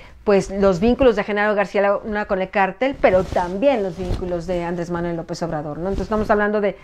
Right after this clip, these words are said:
tan válidos unas cosas como las otras, ¿no? Que me di cuenta que la investigación había terminado. Y al ver que realmente existían estas pruebas tan sólidas de que López Obrador llegó al poder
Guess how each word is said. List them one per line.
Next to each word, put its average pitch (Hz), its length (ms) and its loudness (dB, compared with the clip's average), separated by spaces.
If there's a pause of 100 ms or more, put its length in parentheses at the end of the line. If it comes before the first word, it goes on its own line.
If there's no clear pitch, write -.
(200)
tan 208 180 4
válidos 233 580 4
unas 214 300 0
cosas 196 400 0
como 208 220 -2
las - 200 -8
otras, - 380 0
¿no? 202 180 -10 (220)
Que 226 140 6
me 202 120 6
di 208 120 2
cuenta 214 500 2
que 190 420 -2
la 202 120 -2
investigación 185 640 -4
había 175 180 -2
terminado. 156 540 -8 (640)
Y 190 160 6
al 208 200 8
ver 269 300 6
que 277 140 2
realmente 220 680 0
existían 214 760 -2
estas 226 340 -2
pruebas 202 400 0
tan 247 220 4
sólidas 196 680 -4 (600)
de 202 300 6
que 196 160 0
López 220 400 -2
Obrador 190 520 0 (760)
llegó 190 320 4
al 196 140 4
poder 185 520 0